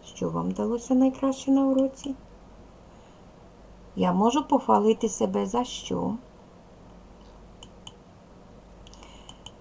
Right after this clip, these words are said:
Я задоволений чи задоволена своєю роботою на уроці, тому що. І я незадоволений, незадоволена своєю роботою на уроці,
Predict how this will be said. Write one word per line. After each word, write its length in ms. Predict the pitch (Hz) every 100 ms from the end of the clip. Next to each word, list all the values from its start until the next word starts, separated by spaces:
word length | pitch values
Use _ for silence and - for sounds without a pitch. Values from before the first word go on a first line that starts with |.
| - - - - - -
Я 320 | 226 277 - -
задоволений 800 | 208 220 208 202 240 403 403 254 220
чи 140 | 196
задоволена 680 | 185 180 180 226 330 320 269
своєю 520 | - 185 180 208 240
роботою 500 | 214 165 185 185 220
на 160 | 214 208
уроці, 600 | 170 156 156 - - - - - - - -
тому 380 | 254 214 175
що. 320 | 170 - - 240 - - - - - - - - - - - - - - - -
І 180 | 202 190
я 320 | 180 185 175
незадоволений, 1000 | 170 165 180 160 170 160 196 269 320 302
незадоволена 920 | 254 220 208 202 196 196 185 180 175
своєю 300 | - 185 90
роботою 560 | - 175 92 87 85 87
на 140 | -
уроці, 520 | - - 311 - 285